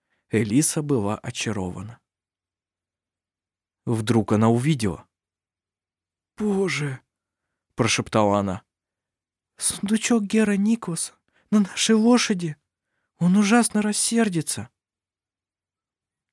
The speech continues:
Позади неё послышался грубый смех. «Там же все его лекарства! Он никогда не выходит без него из дома!»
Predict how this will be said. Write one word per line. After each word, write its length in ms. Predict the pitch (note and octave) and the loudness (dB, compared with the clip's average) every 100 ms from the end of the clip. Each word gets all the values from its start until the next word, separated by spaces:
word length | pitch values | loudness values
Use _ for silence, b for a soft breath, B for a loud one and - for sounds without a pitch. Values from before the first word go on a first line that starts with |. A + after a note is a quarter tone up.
| _ _ | _ _
Позади 440 | C3 A#2 G#2+ A2+ | 4 4 4 4
неё 200 | F3+ G#3 | 4 4
послышался 680 | G3 F3 A#2+ G#2 C#3+ - D#3 | 2 0 0 -2 -4 -4 -2
грубый 360 | A#2+ G2+ A#2 | 0 0 -2
смех. 400 | - G#2 G#2 - _ _ _ _ _ _ _ _ _ _ _ _ _ - | -2 -8 -8 -16 _ _ _ _ _ _ _ _ _ _ _ _ _ 4
«Там 160 | B3+ | 4
же 140 | A3+ A#3+ | 4 0
все 340 | - C4+ B3 | 2 4 4
его 160 | A#3 A#3+ | 4 2
лекарства! 720 | A#3+ - B3+ A3+ - G3+ F#3 _ _ _ _ | 2 2 2 2 -2 -6 -10 _ _ _ _
Он 140 | C4+ B3 | 2 4
никогда 420 | C4+ C#4+ A#3+ C#4 | 4 2 4 6
не 100 | C4 | 8
выходит 480 | A#3+ A#3 C#4 A#3+ G#3+ | 6 4 4 4 2
без 200 | A#3 A3 | 2 4
него 280 | B3 A#3+ A#3+ | 4 4 2
из 100 | A3 | 2
дома!» 460 | B3+ A#3+ G#3+ F3+ | 2 4 2 -2